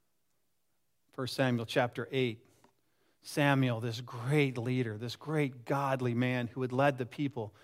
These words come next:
for so long, he's starting to get old.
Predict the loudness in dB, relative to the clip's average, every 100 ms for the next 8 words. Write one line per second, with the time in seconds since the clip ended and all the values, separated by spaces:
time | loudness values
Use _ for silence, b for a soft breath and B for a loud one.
0 | b b -4 -4 -2 2 4 6 6 6
1 | 2 -2 0 2 4 2 2 4 6 6
2 | 4 2